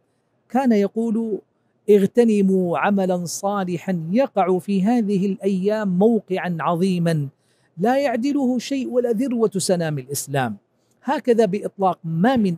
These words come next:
أيام. إذن لا أيام في الدنيا على الإطلاق أعظم، ومن أجل ذلك تناول أهل العلم المسألة بالنقاش: هل الأفضل هي أم العشر الأخيرة من رمضان،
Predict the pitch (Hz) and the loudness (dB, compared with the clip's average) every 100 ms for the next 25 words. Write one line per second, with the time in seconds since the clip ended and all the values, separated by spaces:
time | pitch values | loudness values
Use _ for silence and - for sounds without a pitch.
0 | 160 143 143 127 120 - 233 247 277 - | -2 0 0 -2 -8 -2 0 0 -4 -10
1 | _ _ _ - 143 254 - 220 214 226 | _ _ _ -8 0 2 2 -2 0 0
2 | 202 185 196 156 156 269 220 156 139 131 | 2 0 -2 -4 -2 2 2 0 -4 -4
3 | 175 180 214 - 202 247 277 - _ 214 | -4 -2 -4 -4 0 0 0 -6 _ -4
4 | 160 156 135 110 _ _ _ - 151 165 | -2 -4 -6 -8 _ _ _ -10 -8 -2
5 | 185 151 147 143 151 135 131 135 127 _ | -2 0 0 0 0 -2 -6 -6 -8 _
6 | _ _ _ _ 170 226 269 214 190 196 | _ _ _ _ 0 2 4 4 4 2
7 | 190 165 160 196 165 156 156 - 202 208 | 2 2 2 0 0 -2 -2 -2 0 0
8 | 202 240 262 - - 170 165 143 - 170 | 0 -4 -4 -14 -2 0 0 -2 -2 -2
9 | 127 - _ _ _ _ _ _ - 269 | -2 -10 _ _ _ _ _ _ -2 0
10 | 240 233 - 180 185 156 147 175 151 147 | 2 2 2 4 6 6 6 4 2 -4
11 | _ _ _ 208 214 180 196 - 190 180 | _ _ _ -2 0 0 -2 0 -2 -2
12 | 175 - 185 170 165 156 143 143 139 135 | -4 -4 -2 0 0 -2 -2 0 2 0
13 | 135 | -2